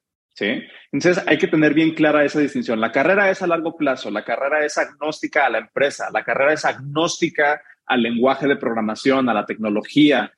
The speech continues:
a, a, a lo que haces. Una carrera es, ¿sabes qué? Fui diez años I O S developer y después fui otros diez años engineering manager y mi carrera es esta, este conjunto de actividades, ¿va?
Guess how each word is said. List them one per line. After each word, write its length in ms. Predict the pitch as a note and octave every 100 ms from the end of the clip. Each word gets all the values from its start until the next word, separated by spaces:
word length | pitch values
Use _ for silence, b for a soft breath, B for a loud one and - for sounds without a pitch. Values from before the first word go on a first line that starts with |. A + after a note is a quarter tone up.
| _ _ -
a, 160 | A#2+
a, 220 | A#2 A#2+
a 160 | A#2 B2
lo 160 | A#2+ -
que 160 | B2
haces. 500 | C3+ D3 - - -
Una 220 | C#3 F3
carrera 520 | F#3 D3+ D3+ E3 F#3+ D#3+
es, 260 | E3 F#3
¿sabes 280 | F3+ F#3 -
qué? 280 | F#3+ G3 G#3+
Fui 280 | - F3+ F#3
diez 240 | D#3 E3+ E3+
años 260 | E3+ E3
I 100 | D#3+
O 80 | D#3
S 120 | C3+
developer 480 | C3 D#3+ G3+ G#3+ G#3
y 40 | D3
después 380 | C3 - D3+
fui 120 | - D#3
otros 260 | D3+ D3
diez 180 | D3+ D3
años 240 | C#3+ C#3
engineering 420 | C#3 A#2+ C3 C3+ C#3
manager 500 | F3 F3+ F3+ F#3+ F#3
y 60 |
mi 120 | C3 -
carrera 400 | A#2+ C#3 C#3+ C#3
es 480 | D3+ D3+ - _ _ _ -
esta, 600 | C#3+ D3 - C#3+ C3+ A#2+
este 320 | C3+ C3 D3+
conjunto 500 | C3 A#2+ - C#3+ C#3+
de 80 | B2+
actividades, 720 | - A#2 A2 A2+ G2 - - _ _ _ -
¿va? 280 | F#2+ G#2 C3